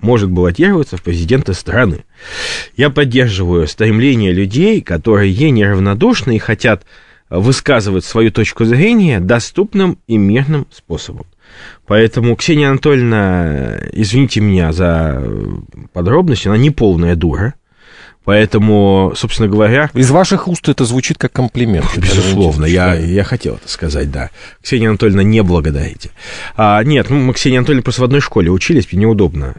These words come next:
Speaker 1: её обзывать. А, поэтому Ксюша, она не, интересный человек, у неё есть своя точка зрения,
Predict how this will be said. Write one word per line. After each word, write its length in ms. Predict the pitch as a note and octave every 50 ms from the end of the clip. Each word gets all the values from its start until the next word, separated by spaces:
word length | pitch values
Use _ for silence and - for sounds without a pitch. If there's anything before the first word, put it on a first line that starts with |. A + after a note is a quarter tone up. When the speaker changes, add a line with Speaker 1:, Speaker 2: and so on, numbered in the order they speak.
| - - -
Speaker 1:
её 200 | D2+ D#2+ C#2 D2
обзывать. 440 | C#2+ D#2 F2+ F#2+ A2 B2 - - _ - - - - - - - - - -
А, 440 | G2+ G2 F2+ F2+ F2+ F2 F2 E2+ - -
поэтому 280 | - C3+ C#3 D#3+ D3+ D3
Ксюша, 320 | - - C4 - B3 G#3+ - - - A#2+ D#3+
она 300 | E3+ D#3+ D#3 D3+ C#3 A2 - - - - - - - - -
не, 520 | G#2+ E3 D#3+ D#3+ E3 D3+ C#3+ D3 C#3 A#2+ A2+ G2+ - - -
интересный 540 | D#3+ D#3+ C3 F#3 F3+ G3+ F#3 D#3 - D#3
человек, 500 | - - - D3 C3 B2+ B2 D#3+ G#3 -
у 60 | - D3
неё 80 | D3+
есть 140 | E3+ D3+ -
своя 200 | - D#3 D3 C#3
точка 300 | - C3+ - - - B2+
зрения, 540 | A#2 A#2 A2+ B2 D#3 F#3+ G3+ F#3 E3+ -